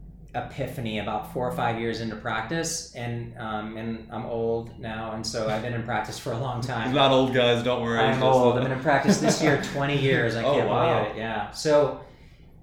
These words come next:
Speaker 1: so about four or five years into practice, you know,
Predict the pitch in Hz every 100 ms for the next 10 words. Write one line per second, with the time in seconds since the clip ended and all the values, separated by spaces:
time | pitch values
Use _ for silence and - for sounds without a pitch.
0 | - - 196 220 254 - 220 220 196 165
1 | 160 147 143 127 139 131 127 117 101 -
2 | - _ _ _ - 165 143 139 135 135